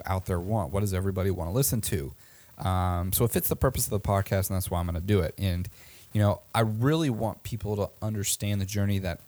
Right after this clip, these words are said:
I took. You know, you don't have to follow the same journey, but if I kinda document my journey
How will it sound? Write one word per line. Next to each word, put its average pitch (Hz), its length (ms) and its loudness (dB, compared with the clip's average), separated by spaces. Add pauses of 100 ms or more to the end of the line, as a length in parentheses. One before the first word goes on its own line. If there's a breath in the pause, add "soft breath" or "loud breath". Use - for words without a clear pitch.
I 101 220 -2
took. 80 400 -6
You 92 60 -6
know, 92 60 -4
you 101 140 0
don't 147 120 2
have 135 140 2
to - 80 -2
follow 101 320 2
the 95 100 -2
same 98 320 -2
journey, 104 380 -2 (460 loud breath)
but 98 160 2
if 95 160 0
I 90 100 2
kinda 107 260 2
document 98 640 0
my 95 160 -2
journey 101 480 -4